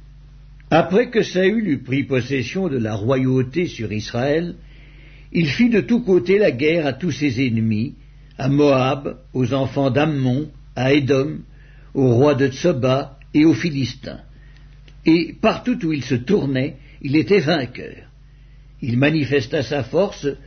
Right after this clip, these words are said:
battit Amalek, et délivra Israël de la main de ceux qui le pillaient. Les fils de Saül étaient Jonathan, Jishvi et Malchishua.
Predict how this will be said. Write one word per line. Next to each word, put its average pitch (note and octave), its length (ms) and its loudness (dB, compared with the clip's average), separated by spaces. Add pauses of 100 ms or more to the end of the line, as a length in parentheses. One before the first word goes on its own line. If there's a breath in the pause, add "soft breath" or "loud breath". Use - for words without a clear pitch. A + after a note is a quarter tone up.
battit C#3+ 540 0
Amalek, C#3 600 -2 (340 soft breath)
et C#3 100 2
délivra G3 600 2
Israël C#3+ 600 -2
de C3 100 0
la B2+ 160 2
main C3 240 0
de C3+ 100 -2
ceux C#3+ 240 -4
qui D3 160 -8
le B2+ 140 0
pillaient. F#2+ 460 -8 (1700 soft breath)
Les E3 200 8
fils A#3 280 8
de G3 140 4
Saül F#3+ 440 2
étaient D#3+ 320 2
Jonathan, D3+ 840 0 (600 soft breath)
Jishvi C#3+ 840 0 (640 soft breath)
et D3+ 120 6
Malchishua. C3 920 -2